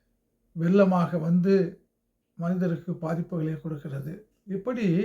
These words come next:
நான் சொல்லிக்கொண்டே போகலாம். ஏராளமான பாதிப்புகள் மனித வாழ்க்கையிலே வந்து கொண்டே இருக்கின்றன. அப்படி வரும்போது நாம் எப்படி இந்த பாதிப்புகளை நம்முடைய பக்தியோடு ஒப்பிட்டு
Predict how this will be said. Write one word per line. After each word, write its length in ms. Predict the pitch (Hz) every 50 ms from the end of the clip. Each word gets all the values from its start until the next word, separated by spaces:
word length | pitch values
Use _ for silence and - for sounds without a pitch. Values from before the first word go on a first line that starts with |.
| 220 - - _ _ _ _ _ _ _ _ _ _
நான் 200 | 180 175 180 170 -
சொல்லிக்கொண்டே 500 | 185 190 196 220 208 190 208 202 220 214
போகலாம். 440 | 175 - 180 170 180 180 180 185 175 160
ஏராளமான 680 | 165 170 180 196 202 208 208 214 202 190 185 180 180 180 175
பாதிப்புகள் 600 | - 170 165 170 185 180 - - 165 139 190 214 214
மனித 300 | 185 170 165 175 180 160 180
வாழ்க்கையிலே 500 | 165 156 170 165 156 - - 160 165 170 170
வந்து 260 | 151 156 156 147 170
கொண்டே 260 | 147 165 156 143 160 160
இருக்கின்றன. 460 | 151 143 - 170 151 139 139 139 139 135 - - - _ _ _ _ _ _ _ _ _ _ _ _ _ _ _ _ _ _ _ _ _ _ _ _ _
அப்படி 200 | 214 180 226 226 196
வரும்போது 680 | 196 208 214 277 277 262 233 226 196 180 147 170 208 226 196 156 139 135 - _ _ _ _ _ _ _ _ _ _ _ _ _ _ _ _ _ _ _ _ _ _ _ _ _ _ _ _ _ _ _ -
நாம் 280 | 170 175 180 180 175 170
எப்படி 420 | 170 170 170 - 254 262 214 220 196 160 151 - - - _ _ -
இந்த 280 | 175 185 185 180 165 175 165 165 160 151 151 147 139
பாதிப்புகளை 720 | _ 165 165 190 196 214 196 - - 185 156 170 170 185 196 196 175
நம்முடைய 440 | 165 165 165 160 151 170 170 165 160 156 165 156 143
பக்தியோடு 800 | 165 175 170 - - _ _ - 202 202 196 202 196 190 202 196 190 -
ஒப்பிட்டு 580 | - 165 151 - - 196 190 - - 196 196